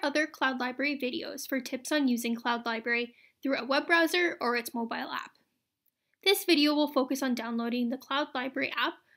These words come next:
for Windows or Mac computers and transferring the ebooks to a Kobo device.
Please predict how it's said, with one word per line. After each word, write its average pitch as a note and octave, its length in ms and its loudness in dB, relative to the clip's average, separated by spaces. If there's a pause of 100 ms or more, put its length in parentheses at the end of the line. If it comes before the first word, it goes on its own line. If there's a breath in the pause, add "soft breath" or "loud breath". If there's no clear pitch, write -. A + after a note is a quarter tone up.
(120 soft breath)
for C4 140 -2
Windows C4+ 420 4
or C4 100 -2
Mac A3 320 -4
computers E4+ 600 0 (360)
and C4+ 160 2
transferring D4 600 4
the E4+ 60 2
ebooks A3+ 420 -4
to B3 140 -4
a A#3 60 -4
Kobo - 300 -12
device. - 560 -8